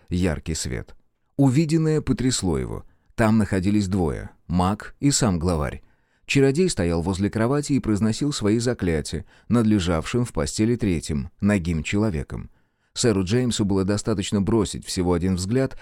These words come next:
чтобы понять, что он видит перед собой маркиза де Шербура собственной персоной. Леди Элейна прикоснулась кончиками пальцев к губам.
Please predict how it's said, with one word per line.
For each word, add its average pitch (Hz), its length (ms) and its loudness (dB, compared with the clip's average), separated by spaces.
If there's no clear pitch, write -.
чтобы 127 320 0
понять, 127 560 -4
что - 240 -2
он 90 140 0
видит 117 280 0
перед 95 200 -2
собой 92 260 0
маркиза 85 540 -2
де 92 160 -2
Шербура 113 640 -2
собственной 87 640 -2
персоной. 98 560 -2
Леди 87 260 -2
Элейна 107 460 -2
прикоснулась 139 560 -2
кончиками 123 480 -2
пальцев 76 380 -4
к 71 60 -10
губам. 65 420 -6